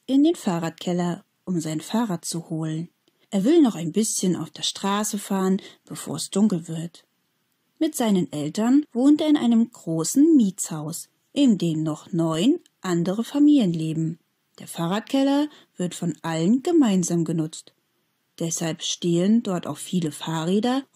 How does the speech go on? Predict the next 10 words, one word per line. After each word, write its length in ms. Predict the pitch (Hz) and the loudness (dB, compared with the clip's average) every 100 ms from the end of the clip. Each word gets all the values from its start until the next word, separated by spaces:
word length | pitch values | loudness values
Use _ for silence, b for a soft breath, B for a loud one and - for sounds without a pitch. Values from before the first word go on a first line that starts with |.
| - | -8
Roller 480 | 165 170 196 202 220 b b - | -4 -2 -2 -4 -8 b b -4
und 180 | 311 - | -2 0
andere 400 | 233 185 165 147 | 0 0 -2 -6
Spielsachen. 840 | - 170 160 156 160 - - 80 _ _ _ _ _ _ _ _ _ _ _ _ - | -8 -6 -6 -4 -8 -10 -12 -12 _ _ _ _ _ _ _ _ _ _ _ _ -4
"Der 420 | 190 247 202 175 | 0 2 0 -2
Türgriff 800 | - 196 185 - - 175 - - _ | -2 0 0 -4 -6 -6 -6 -18 _
wackelt 460 | 175 175 - 175 - | -10 -8 -4 -4 -4
aber 240 | 170 160 | -6 -6
ganz 560 | - - 196 196 151 - | -8 -4 0 0 0 -4
schön", 500 | - 202 196 175 | -4 0 0 0